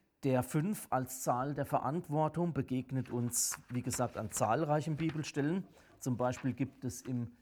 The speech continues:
Gesetz die Anordnung, dass der Brandopferaltar quadratisch gebaut werden sollte, fünf Ellen lang und fünf Ellen breit. Zweite Mose siebenundzwanzig, Vers eins.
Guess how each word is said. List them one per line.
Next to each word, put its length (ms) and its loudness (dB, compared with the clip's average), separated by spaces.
Gesetz 520 -2
die 180 -2
Anordnung, 760 0
dass 200 0
der 140 2
Brandopferaltar 1600 -4
quadratisch 800 0
gebaut 520 0
werden 360 -2
sollte, 520 0
fünf 400 -2
Ellen 260 6
lang 380 2
und 140 -2
fünf 340 -4
Ellen 360 0
breit. 460 -4
Zweite 340 8
Mose 400 6
siebenundzwanzig, 880 2
Vers 300 -2
eins. 420 -4